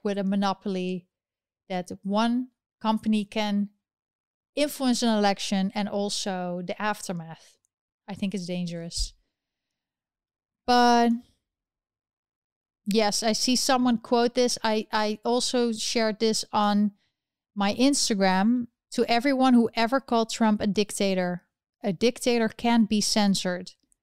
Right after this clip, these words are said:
The one doing the censoring is the dictator." If Trump was a dictator, we would have lived in a different kind of life. And we were,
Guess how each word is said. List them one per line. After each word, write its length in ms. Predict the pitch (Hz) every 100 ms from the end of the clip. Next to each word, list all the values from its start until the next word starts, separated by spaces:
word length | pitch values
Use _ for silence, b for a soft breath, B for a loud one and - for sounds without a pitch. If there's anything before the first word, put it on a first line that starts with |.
| _ -
The 80 | 190
one 260 | 214 233
doing 300 | 196 262 285
the 80 | 233
censoring 640 | - 220 214 - 196 196 214 -
is 300 | 214 208 180
the 120 | 175
dictator." 760 | 170 165 - 196 180 180 180 _ _ _ _ _ _ _ _ _ _ _ _ _
If 420 | 240 285 - - _
Trump 280 | - 254 233
was 120 | 240
a 60 | 214
dictator, 720 | 202 202 - 196 185 180 180 _ _ _ _
we 140 | 233 254
would 180 | 254 233
have 140 | 214
lived 300 | 214 202 -
in 80 | 190
a 60 |
different 360 | 175 226 - 262
kind 160 | 240 240
of 100 | 202
life. 520 | 180 180 180 - _ _ _ _ _ _ _ -
And 600 | 220 226 226 226 226 220 - _ _ _ _ _ _ _ _ _ _ _ _ _ _ 214
we 340 | 226 226 220
were, 540 | 208 226 220 214 220